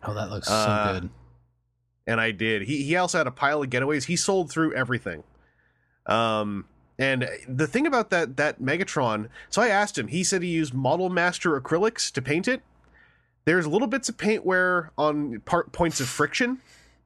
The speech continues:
Speaker 1: Mm-hmm.
Speaker 2: um, from transforming the toy. However, that toy took a spill off my table the other day and landed headfirst on a hard floor.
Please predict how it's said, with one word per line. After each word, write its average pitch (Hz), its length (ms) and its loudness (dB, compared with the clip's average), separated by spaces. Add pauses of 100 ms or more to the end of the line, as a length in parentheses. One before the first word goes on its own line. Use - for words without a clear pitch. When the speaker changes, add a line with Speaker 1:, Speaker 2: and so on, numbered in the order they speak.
Speaker 1:
Mm-hmm. 135 280 2
Speaker 2:
um, 113 300 0
from 120 180 -4
transforming 131 520 -2
the 180 60 -2
toy. 208 320 0 (560)
However, 185 340 2
that 170 240 0
toy 233 300 4
took - 220 -4
a 151 60 -2
spill 196 540 0
off 180 240 0
my 165 160 0
table 147 480 0
the 123 160 0
other 110 180 0
day 113 240 0
and 113 160 0
landed 139 360 0
headfirst 175 580 0
on 151 80 2
a 135 80 -2
hard 139 320 0
floor. 120 420 -2